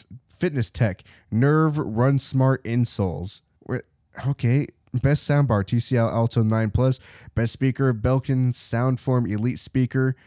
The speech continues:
Best headphones, Technics E H S A Z ze-, seventy W True Wireless. Best auto tech, Fisker Ocean S U V. Best camera, Insta three sixty one R.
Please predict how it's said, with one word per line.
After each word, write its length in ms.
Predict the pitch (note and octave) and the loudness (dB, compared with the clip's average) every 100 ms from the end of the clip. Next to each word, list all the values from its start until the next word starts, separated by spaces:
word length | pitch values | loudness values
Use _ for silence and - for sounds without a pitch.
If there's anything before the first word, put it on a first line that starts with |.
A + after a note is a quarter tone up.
| _ _ - | _ _ 0
Best 240 | A#2+ - | 0 2
headphones, 640 | B2+ B2+ C#3 C#3 C3 - - _ _ - | 0 2 2 2 2 -2 -8 _ _ -4
Technics 640 | D#3 D3+ D3+ D3+ - - | -2 0 0 0 0 -4
E 160 | C#3 C#3+ | -2 0
H 260 | C#3+ C3 - | 2 0 -2
S 200 | C#3 - | -4 -4
A 260 | - C3 C3 | -4 0 2
Z 440 | B2 A#2 C#3+ C3+ C3 | 2 2 2 2 0
ze-, 240 | G#2 A#2+ C3+ | 0 0 0
seventy 500 | - - C#3+ D3 C#3+ | 0 0 0 0 0
W 420 | C3+ B2 B2+ C#3 C#3 | 0 0 2 2 0
True 340 | - C3+ D3+ | 0 2 4
Wireless. 720 | D#3+ C#3+ C#3 A#2+ A2 C#3+ - - - | 4 2 0 0 0 -2 -4 -10 0
Best 240 | C#3 D3+ - | 2 2 0
auto 220 | D#3+ D#3+ | 0 2
tech, 240 | F3 F3 | 0 -2
Fisker 500 | - - E3 - E3+ | -4 -2 -2 0 -2
Ocean 380 | C#3+ D3 D3+ D3 | 2 2 2 0
S 200 | C3+ - | 0 2
U 120 | C#3+ | 2
V. 380 | B2 B2 D3+ F3+ _ _ _ _ | 4 2 0 -2 _ _ _ _
Best 260 | B2+ B2+ - | 0 0 0
camera, 400 | C3+ C#3 D3+ D3+ | 2 4 2 2
Insta 420 | C3 D3 - C#3 | 0 0 2 0
three 160 | C#3+ C#3 | 2 2
sixty 520 | - C#3+ - D3+ C#3+ | 2 -2 0 2 2
one 340 | G2+ A2 B2+ | 2 2 2
R. 400 | G#2 G2+ F2+ F2 | 2 2 0 -4